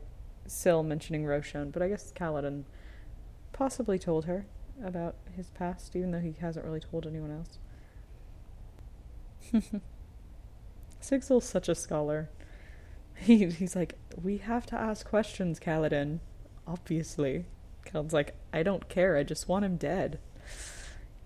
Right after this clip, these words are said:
Yeah. <laughs> Uh, <laughs> Lopen.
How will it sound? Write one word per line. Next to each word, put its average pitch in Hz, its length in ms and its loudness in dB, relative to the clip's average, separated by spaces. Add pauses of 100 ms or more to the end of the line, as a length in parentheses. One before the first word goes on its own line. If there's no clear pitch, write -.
(1800)
Yeah. 226 360 8
<laughs> - 80 -10 (3500)
Uh, 233 760 8 (180)
<laughs> - 200 -14
Lopen. 196 480 4